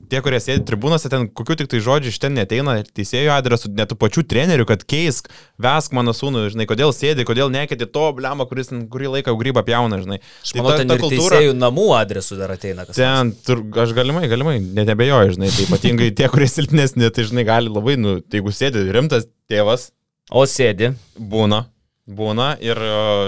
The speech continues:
Speaker 1: žodžiai tikrai ne iš gražiausios lentynos.
Speaker 2: <laughs>
Speaker 1: Ten jau paliečia visiškai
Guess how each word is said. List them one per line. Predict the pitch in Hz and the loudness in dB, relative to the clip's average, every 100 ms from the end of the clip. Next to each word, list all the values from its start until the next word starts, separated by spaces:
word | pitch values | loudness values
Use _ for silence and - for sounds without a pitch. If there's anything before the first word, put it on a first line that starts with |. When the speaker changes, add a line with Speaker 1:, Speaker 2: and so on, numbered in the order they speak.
| 98 | 0
Speaker 1:
žodžiai | 110 117 113 104 98 | 0 0 0 -4 -4
tikrai | 104 110 110 | -2 0 0
ne | 98 104 104 101 | 0 0 0 -2
iš | 95 - - | -4 -10 -8
gražiausios | 107 113 110 104 110 117 | -4 0 2 2 0 -2
lentynos. | 123 135 151 180 - - 180 - | 0 2 2 0 -2 -6 -4 0
Speaker 2:
<laughs> | 208 208 - 196 | 0 -2 -4 -4
Speaker 1:
Ten | 131 127 | -4 -2
jau | 123 120 | -2 0
paliečia | 123 123 123 117 | 2 2 2 0
visiškai | 117 120 117 127 | 0 -2 -2 2